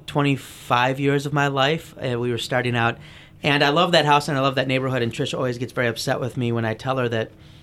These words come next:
one day we're gonna buy that house and live in that neighborhood. <clears throat> And, uh, it, uh, you know, no basement, three bedrooms, uh, a kitchen, no dining room. That was your kitchen, dining room.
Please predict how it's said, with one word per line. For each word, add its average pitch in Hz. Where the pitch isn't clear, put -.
one 139
day 131
we're 117
gonna 113
buy 117
that 113
house 107
and 113
live 110
in 110
that 110
neighborhood. 117
<clears throat> -
And, 135
uh, 110
it, 143
uh, 110
you 143
know, 127
no 135
basement, 135
three 147
bedrooms, 131
uh, 117
a 127
kitchen, 143
no 123
dining 120
room. 120
That 117
was 117
your 117
kitchen, 120
dining 117
room. 117